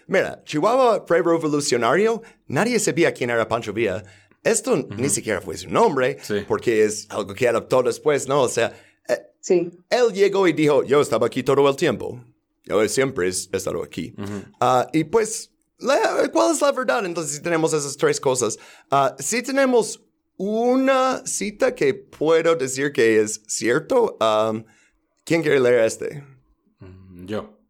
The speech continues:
Speaker 2: Uno de los aspectos de la vida de Villa sobre el que todos están de acuerdo es que nació en mil ochocientos setenta y ocho en Rancho de la Coyotada, parte de una de las haciendas más grandes del estado de Durango, propiedad de la familia López Negrete.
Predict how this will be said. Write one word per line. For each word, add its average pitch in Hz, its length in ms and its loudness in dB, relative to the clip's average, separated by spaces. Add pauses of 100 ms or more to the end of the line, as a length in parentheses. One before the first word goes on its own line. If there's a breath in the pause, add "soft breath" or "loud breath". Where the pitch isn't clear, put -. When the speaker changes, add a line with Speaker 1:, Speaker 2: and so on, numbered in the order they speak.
(200)
Speaker 2:
Uno 202 260 6
de 202 60 8
los 156 120 0
aspectos 143 480 0
de 110 80 -2
la 98 80 -2
vida 113 180 2
de 120 120 0
Villa 123 240 2
sobre 95 260 -8
el 92 80 -10
que 95 140 -10
todos 139 180 0
están 139 220 -2
de 139 60 0
acuerdo 113 440 0
es 131 160 -2
que 147 80 -4
nació 131 400 -2
en 104 180 -6
mil 180 160 -2
ochocientos 131 440 -8
setenta 95 360 -8
y 131 80 -2
ocho 190 320 -4
en 95 160 -8
Rancho 131 360 -6
de 95 160 -8
la 85 160 -10
Coyotada, 90 560 -8 (360 soft breath)
parte 127 260 2
de 139 40 8
una 143 100 4
de 139 60 2
las 131 160 0
haciendas 127 320 -2
más 135 220 -2
grandes 135 280 -2
del 104 120 -4
estado 135 260 -4
de 131 60 0
Durango, 117 500 -2
propiedad 98 400 -8
de 127 80 -6
la 110 100 -8
familia 107 440 -8
López 101 400 -6
Negrete. 87 460 -14